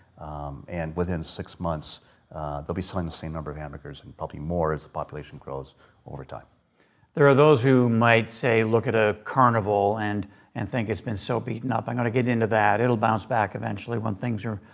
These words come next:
Speaker 2: are normalized. But you say no, you want to high grade your portfolio.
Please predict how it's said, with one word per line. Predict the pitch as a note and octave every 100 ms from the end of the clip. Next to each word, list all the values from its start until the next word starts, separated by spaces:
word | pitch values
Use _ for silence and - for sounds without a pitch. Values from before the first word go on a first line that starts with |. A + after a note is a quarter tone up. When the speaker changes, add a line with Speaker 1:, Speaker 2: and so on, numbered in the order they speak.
| -
Speaker 2:
are | -
normalized. | A#2 A#2+ A2 G#2+ G#2+ G#2
But | A#2
you | B2
say | B2 C3
no, | A#2 A2+ G#2
you | A2
want | A2+ A#2
to | G2+ - -
high | - B2+ C3+
grade | A#2+ A#2+ A2+
your | A2 A2
portfolio. | - A#2+ G2 - A2+ G2+ G2+